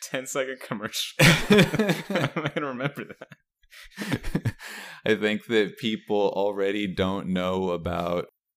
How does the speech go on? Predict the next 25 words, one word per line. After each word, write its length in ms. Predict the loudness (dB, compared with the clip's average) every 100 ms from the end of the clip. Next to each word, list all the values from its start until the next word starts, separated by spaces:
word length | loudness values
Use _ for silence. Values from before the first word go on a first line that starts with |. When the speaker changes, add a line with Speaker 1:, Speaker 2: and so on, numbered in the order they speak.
| -18
Speaker 2:
oh, 100 | -8
what 200 | -2 2
else 160 | 0 0
was 140 | -4
it 80 | -6
that 120 | -8 -8
I 60 |
was 140 | -8 -10
thinking 320 | -12 -12 -14
about 280 | -12 -12 -12
the 80 |
other 120 | -14 -14
day? 280 | -14 -14 -12
I 40 |
was, 160 | -14 -16 -20 -20 -20 _ _ _ -12
I 20 |
guess 140 | -10 -8
it 80 |
doesn't 240 | -10 -12 -14
matter, 320 | -16 -16 -16 -18
but, 1040 | -20 _ _ _ _ _ _ _ _ -10
uh, 140 | -8 -6
yeah, 300 | 2 2 2 -8 _ -2
totally. 320 | 0 0
Speaker 1:
<laughs> 40 | -4